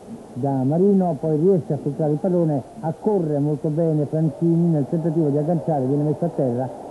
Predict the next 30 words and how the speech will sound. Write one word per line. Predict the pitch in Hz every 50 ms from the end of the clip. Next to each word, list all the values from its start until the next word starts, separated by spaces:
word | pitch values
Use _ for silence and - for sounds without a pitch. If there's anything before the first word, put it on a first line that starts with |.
| - - - -
ma | 135 135 139 135 131 131 127 127 127
l'arbitro | 143 160 165 160 151 151 139 151 156
ritiene | 151 151 - 180 170 160 156 147 143
regolare | 135 156 185 175 175 165 156 147 139 135 123 123 120
l'intervento | 120 131 151 165 156 190 175 160 156 151 139 - 156
e |
quindi | 131 - 165 160 160 151 147 147 147 143 143 131 -
fa | 160 151 143 139 123
procedere | - 165 160 - - 160 139 120 117 110 123 110 - - - - - -
la | - 139
palla | 131 180 170 170 165 165 156 151 160 156
a | 151
Benedetti. | 147 151 185 185 175 160 147 127 107 - - -
Benedetti | 107 127 139 156 165 175 175 165 - 170
nella | 160 160 156 151 151 147 147 143 143 139 127 113 131
metà | 143 147 - 160 151
campo | - 175 175 175 160 - - 175
mette | 160 143 147 156 151 131 - - 165 156 156 143
poi | 147 160 156 151
in | 151 151 156 156 156
azione | 139 - - 170 160 156 147 143 127 - - - - - - - - - -
sulla | - 165 156 156 156 147 147 139 -
sinistra | - 165 170 165 - - 156
Casillas, | 147 165 151 147 170 156 131 - -
in | 165 165
possesso | - 190 156 - 202 185 - -
del | 180 180 165 156
pallone | - 185 180 185 190 190 180 175
Ferrara. | - - 190 165 151 147 123 120 117 113 104
Ferrara | - 156 156 180 180 175 165 170 156